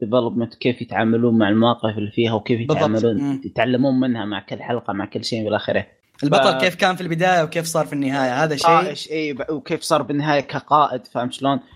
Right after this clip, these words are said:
Speaker 2: مم.
Speaker 1: فمرة رهيب، يعني كل حلقة تشدك للي بعدها، آه، وحماس،
Speaker 2: مم.
Speaker 1: يعني اثناعش حلقة مليانة حماس وأشياء حلوة.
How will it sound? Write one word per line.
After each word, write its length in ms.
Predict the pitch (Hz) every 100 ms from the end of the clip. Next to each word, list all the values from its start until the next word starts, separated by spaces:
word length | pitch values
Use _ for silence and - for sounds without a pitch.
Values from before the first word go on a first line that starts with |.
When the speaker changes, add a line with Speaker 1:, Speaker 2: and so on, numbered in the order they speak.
| _
Speaker 2:
مم. 180 | 151 156
Speaker 1:
فمرة 1400 | 156 151 147 143 135 135 127 101 143 175 226 175 151 131
رهيب، 300 | 131 123 117
يعني 220 | 110 127
كل 180 | - 139
حلقة 280 | 156 -
تشدك 460 | 135 - 135 127 -
للي 220 | 131 127
بعدها، 840 | 127 127 110 123 123 123 120 113
آه، 220 | 127 117 113
وحماس، 800 | 113 117 117 156 151 147 120
Speaker 2:
مم. 60 | 123
Speaker 1:
يعني 120 | 107
اثناعش 240 | 147 127 -
حلقة 240 | 143 139
مليانة 340 | 127 127 123
حماس 440 | 113 120 120 117 -
وأشياء 360 | 110 - 110
حلوة. 220 | 92 107